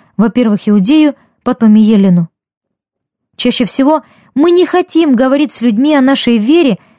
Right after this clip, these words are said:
потому что стыдимся того, что они могут подумать о нас. Тем не менее, Бог повелевает нам смело говорить об Иисусе –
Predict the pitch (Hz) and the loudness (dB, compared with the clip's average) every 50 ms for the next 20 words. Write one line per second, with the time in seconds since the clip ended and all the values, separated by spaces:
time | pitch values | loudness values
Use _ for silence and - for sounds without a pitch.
0 | _ _ _ _ - 247 - 349 381 359 - - 370 311 - - 392 370 392 392 | _ _ _ _ -8 -6 -2 -2 -2 -2 -2 -2 -4 -4 -2 -4 -4 -2 0 -2
1 | 403 359 - 254 233 - - 254 277 311 339 330 - - _ _ _ - - - | -2 0 -2 -2 -2 -2 -2 -2 0 0 -2 -2 -4 -8 _ _ _ -18 -10 -4
2 | - 403 427 403 330 269 240 277 277 254 262 - - 240 226 202 214 226 208 208 | -2 -2 0 0 0 0 0 0 0 -2 -4 -4 -4 -6 -4 -2 -2 0 0 0
3 | 202 - - 196 185 185 180 170 - - - _ _ _ _ _ _ _ _ _ | 0 0 -2 0 0 0 -2 -2 -6 -10 -16 _ _ _ _ _ _ _ _ _
4 | _ _ _ _ _ _ - - 240 226 220 214 202 202 262 311 294 240 202 185 | _ _ _ _ _ _ -4 0 2 4 4 4 4 4 2 2 2 2 2 0
5 | 165 - _ - - - _ - 220 330 339 - - - 302 285 269 277 269 285 | 0 -4 _ -20 -20 -8 _ -2 0 0 0 -2 -2 -2 -2 0 0 0 0 0
6 | 269 339 359 359 320 262 254 - 247 277 311 311 277 226 - - 240 269 285 320 | 0 0 0 0 0 -2 -4 -4 -4 -4 -2 -2 -2 -4 -4 -4 -4 -4 -4 -2
7 | 330 311 269 240 208 247 240 240 254 269 233 - 233 196 196 226 214 - - 294 | -2 -2 -2 -2 -2 -2 -2 0 0 -2 -2 -2 -2 0 0 0 0 0 0 -2
8 | 311 - - 294 277 269 | -2 0 0 -2 -2 -2